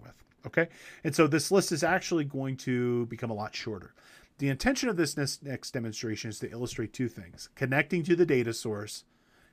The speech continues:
and second, performing all the actions necessary to get that data source ready for reporting purposes. So instead of me flipping the orientation and cleaning this data up,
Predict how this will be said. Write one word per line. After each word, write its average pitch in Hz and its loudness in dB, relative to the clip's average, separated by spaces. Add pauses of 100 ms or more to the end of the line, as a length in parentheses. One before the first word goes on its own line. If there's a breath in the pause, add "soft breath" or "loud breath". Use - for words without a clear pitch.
and 123 -6
second, 160 2 (300 loud breath)
performing 165 0
all 151 2
the 170 0
actions 139 -4
necessary 120 -2
to 113 -2
get 107 -6
that 107 -8
data 107 -8
source 107 -8
ready 101 -8
for 98 -16
reporting 90 -14
purposes. - -18 (640 soft breath)
So 131 4 (240 loud breath)
instead 147 0
of 123 0
me 151 0
flipping 147 0
the 131 0
orientation 127 0
and 101 -10
cleaning 123 -4
this 117 -8
data 113 -8
up, 160 0